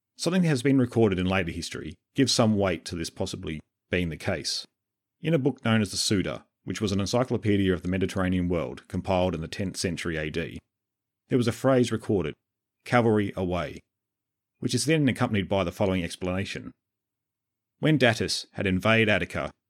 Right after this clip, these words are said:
they say that the Ionians, after his withdrawal, climbed trees and signalled to the Athenians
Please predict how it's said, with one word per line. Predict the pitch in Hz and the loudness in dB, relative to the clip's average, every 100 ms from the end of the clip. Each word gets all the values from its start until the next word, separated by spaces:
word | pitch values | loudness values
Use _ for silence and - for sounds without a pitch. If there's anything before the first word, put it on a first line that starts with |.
| _ _ _ - | _ _ _ -2
they | 104 | 0
say | - 143 151 | 4 4 6
that | 127 113 | 4 2
the | 113 | 2
Ionians, | 107 104 90 73 67 - - _ _ _ | 4 4 2 -2 -8 -10 -12 _ _ _
after | 110 120 - | -4 -2 0
his | 123 110 | 0 2
withdrawal, | 117 - 104 82 73 - _ _ _ | -2 0 0 0 -4 -10 _ _ _
climbed | - 113 127 120 | 0 4 4 2
trees | - 110 87 82 - | 2 2 2 -2 -8
and | - 92 | -6 0
signalled | 120 107 104 | 2 2 0
to | |
the | 107 107 | 2 2
Athenians | 113 101 82 76 - | 2 0 0 -4 -10